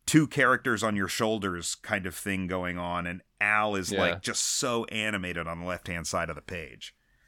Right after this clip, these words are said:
Speaker 2: One of the things some artists really struggle with is this talking heads situation.
Speaker 1: Uh-huh.
Speaker 2: When you've got people just sitting around talking, you've still gotta make that art visually interesting. And you've gotta come up with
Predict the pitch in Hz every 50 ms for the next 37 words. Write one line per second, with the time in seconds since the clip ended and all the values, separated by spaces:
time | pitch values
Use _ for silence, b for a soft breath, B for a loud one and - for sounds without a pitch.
0 | _ _ _ _ _ - - 185 226 226 202 165 - 185 175 196 - - - 151
1 | 147 143 - 123 120 117 110 - - 117 110 117 117 113 104 95 - - 123 113
2 | 110 101 104 101 98 98 92 87 95 92 85 - - 98 87 - - - 110 101
3 | 92 - 101 92 90 82 92 92 87 87 82 80 - - - - - - 82 -
4 | 98 87 87 85 82 - 101 92 87 87 78 78 b b b b b b b b
5 | b 117 120 120 117 113 117 107 104 - 127 123 120 120 120 117 - - - -
6 | - 127 120 104 - 113 107 95 - - 104 110 110 104 - - - - - -
7 | _ _ _ _ _ _ _ _ _ - - - - - 151 135 135 127 120 113
8 | 113 110 107 107 101 - 117 107 104 101 - 104 98 95 95 101 - - - 175
9 | 156 131 135 123 113 107 107 107 104 98 - - 107 101 - - - 104 98 98
10 | 90 98 87 92 98 95 - 107 98 95 95 92 90 - - 92 90 80 - 101
11 | 87 - - 92 85 82 - - b b b b b b b b - 113 107 104
12 | 104 101 98 95 95 98 _ _ _ _ _ _ _ _ - - 117 104 135 123
13 | 107 101 - - 127 113 101 - - 95 80